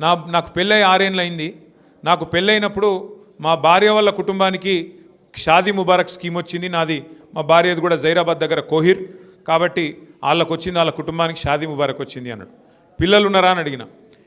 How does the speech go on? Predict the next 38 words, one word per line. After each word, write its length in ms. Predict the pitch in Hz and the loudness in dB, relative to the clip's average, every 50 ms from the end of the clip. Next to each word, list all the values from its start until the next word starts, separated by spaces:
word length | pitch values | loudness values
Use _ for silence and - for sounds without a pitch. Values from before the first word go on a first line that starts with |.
| _ _ | _ _
"ఇద్దరు 220 | 143 139 180 196 185 | -6 0 0 0 0
పిల్లలు 320 | 190 175 175 202 202 202 | 0 0 2 2 2 2
ఉన్నారన్నా, 440 | 196 190 185 175 175 175 175 202 214 - - _ _ _ _ _ _ _ _ _ - | 2 0 0 -2 0 -2 -6 -6 -8 -12 -20 _ _ _ _ _ _ _ _ _ -6
ఒక 80 | 139 170 | -2 -2
చిన్న 340 | 160 160 - - 165 180 | -2 -2 -4 -6 -4 -4
పాప, 260 | 180 175 180 175 170 180 | -2 0 0 0 0 -2
ఒక 180 | 190 180 185 | -6 -4 -4
ఇంకో 300 | 170 160 151 151 147 156 | -4 -4 -4 -2 -2 -2
బాబు, 200 | 147 156 147 147 | 0 0 -2 -2
ఇద్దరు 180 | 143 135 156 147 | -2 -2 -2 -2
ఉన్నారు." 340 | 147 147 127 120 110 101 - - - _ _ _ _ _ 170 | -2 -4 -6 -8 -10 -12 -16 -20 -20 _ _ _ _ _ -12
"మరి 100 | 170 165 | -12 -8
కేసీఆర్ 480 | - 170 185 202 - 202 214 214 214 | -2 0 0 0 2 2 2 0 0
కిట్ 240 | 214 208 196 202 202 | 0 -4 -2 -2 -2
వచ్చిందా?" 280 | 190 190 185 170 165 165 | -2 -2 -4 -2 -2 -2
అని 80 | 165 | -2
అడిగిన. 240 | 156 131 120 107 98 - - _ _ _ _ _ _ _ _ - | -2 -6 -6 -10 -14 -18 -20 _ _ _ _ _ _ _ _ -8
"కేసీఆర్ 400 | - 175 190 190 196 208 208 196 | -2 -2 -2 0 2 2 2 2
కిట్ 180 | - - 180 175 | 2 -2 -4 -4
కూడా 160 | 175 180 170 | -2 -2 -2
వచ్చిందన్న, 300 | 165 - 165 165 160 165 | -4 -4 -6 -6 -6 -6
ఇద్దరికి 360 | 170 160 135 175 170 165 170 | -6 -4 -2 -2 -2 -2 -4
వచ్చింది." 440 | 165 - - 151 147 147 170 - - - _ _ _ _ _ - | -6 -6 -8 -10 -10 -10 -12 -12 -16 -20 _ _ _ _ _ -8
So 80 | 160 165 | -2 -2
నాకు 180 | 180 175 - | 0 -2 -2
మా, 240 | 180 180 175 170 165 156 - - | -4 -2 -2 -2 -2 -4 -10 -12
మీ 160 | 151 165 160 160 | -12 -12 -4 -2
గవర్నమెంట్కి 420 | 160 170 175 190 196 196 185 190 185 | 0 0 0 0 -2 -6 -6 -6 -6
వెళ్ళి 160 | 185 180 160 | -6 -6 -6
మూడు 160 | 165 180 180 | -6 -4 0
లాభాలు 340 | 175 165 165 160 180 175 165 | 4 4 4 4 4 0 0
అయినాయి. 260 | 156 151 151 156 - - - - _ _ _ _ _ _ | -2 -4 -8 -10 -12 -14 -20 -20 _ _ _ _ _ _
ఒకటి, 220 | 139 139 175 170 180 | -6 -4 -4 -4 -4
మా 100 | 180 170 | -6 -4
నాయనకు 420 | 160 156 160 170 170 - 160 143 - - - _ _ _ _ _ | -2 -2 -2 -4 -6 -8 -8 -14 -14 -20 -20 _ _ _ _ _
పెన్షన్ 280 | 147 151 147 180 185 185 | -8 -8 -4 -4 -4 -4
వచ్చింది, 400 | 180 185 190 180 180 196 202 - - - _ - - - _ _ _ _ - | -2 -4 -6 -6 -6 -8 -8 -10 -16 -20 _ -20 -20 -20 _ _ _ _ -8
నాకు 560 | 123 143 160 180 180 190 190 170 - - - | -2 2 2 2 2 0 -2 -2 -2 -6 -14